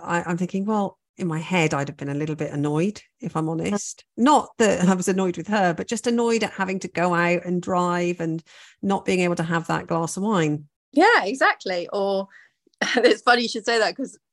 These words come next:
Speaker 2: well, not that I, it got cancelled in the end, but yeah, a thing going out from school saying, "Will you be a helper at the school disco?" And me going, "Yeah." <laughs> You know, I would never have said that before.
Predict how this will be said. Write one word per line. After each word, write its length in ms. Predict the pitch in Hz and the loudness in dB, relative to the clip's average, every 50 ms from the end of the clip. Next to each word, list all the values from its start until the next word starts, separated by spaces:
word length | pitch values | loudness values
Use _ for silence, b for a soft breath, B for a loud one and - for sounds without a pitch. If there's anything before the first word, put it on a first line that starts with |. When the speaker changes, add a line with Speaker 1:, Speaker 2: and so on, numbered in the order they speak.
| _ _ _ | _ _ _
Speaker 2:
well, 100 | 196 196 | -10 -8
not 320 | 190 202 190 226 233 196 | -8 -6 2 4 4 4
that 160 | - 196 - 196 | 4 2 2 2
I, 80 | 175 - | 0 0
it 180 | - 196 180 - | 0 0 0 2
got 160 | - 180 - | 0 -4 -2
cancelled 380 | - - 214 196 185 - 185 170 | 0 -2 -2 -2 -2 -4 -2 -2
in 100 | 175 170 | -2 0
the 100 | 175 180 | 0 0
end, 120 | 180 180 170 | 0 0 2
but 220 | 180 175 160 - B B B B B B B B _ _ _ _ - | 2 2 2 0 B B B B B B B B _ _ _ _ 4
yeah, 240 | 202 202 180 180 175 | 4 6 6 6 4
a 140 | 175 180 180 | 2 0 -4
thing 320 | - - - 196 196 190 | -4 -4 -4 -2 -2 -2
going 260 | - 190 190 185 185 | 0 0 0 0 0
out 260 | 185 185 185 175 - - | 0 0 -2 -2 -4 -4
from 280 | - 196 185 190 190 | -2 -2 -2 -2 -4
school 340 | 190 - - 202 196 185 180 | -8 -2 2 4 4 4 2
saying, 480 | 175 - 196 180 180 180 180 180 180 - _ _ _ _ | 2 2 2 2 2 0 -2 -4 -6 -8 _ _ _ _
"Will 160 | - 196 190 190 | 0 0 0 2
you 160 | 185 196 190 | 2 0 0
be 140 | 190 190 190 | 0 0 0
a 80 | 185 175 | 0 2
helper 480 | 170 254 330 - - - 190 175 170 165 | 4 4 4 4 4 0 0 2 2 0
at 120 | 160 - _ | -2 -4 _
the 140 | 180 170 165 | -8 -8 -8
school 300 | - - - 190 180 170 | -8 -6 -2 -2 -2 -2
disco?" 400 | - 180 165 - - 170 165 170 | -2 -4 -4 -2 0 0 0 2
And 100 | 170 175 | 2 0
me 100 | 190 196 | 0 4
going, 260 | - 196 196 208 220 | 6 6 6 6 4
"Yeah." 580 | 302 605 - - 605 523 440 359 277 233 339 - _ _ _ | 2 2 2 2 4 4 4 4 2 0 -4 -6 _ _ _
<laughs> 100 | 330 370 370 - - | -2 -2 -2 0 -4
You 60 | 254 | -4
know, 80 | 226 190 | -4 -4
I 280 | 180 185 196 208 214 196 | -8 -8 -6 -6 -6 -6
would 120 | 202 190 190 | -8 -4 0
never 260 | 240 311 339 247 202 | 2 2 2 2 -2
have 100 | 190 185 | -4 -6
said 220 | - 208 202 202 | -6 -6 -4 0
that 180 | 196 202 202 190 | 2 0 0 0
before. 460 | 202 196 185 196 196 196 214 247 269 | -4 -12 -8 -6 -4 -2 -2 -4 -4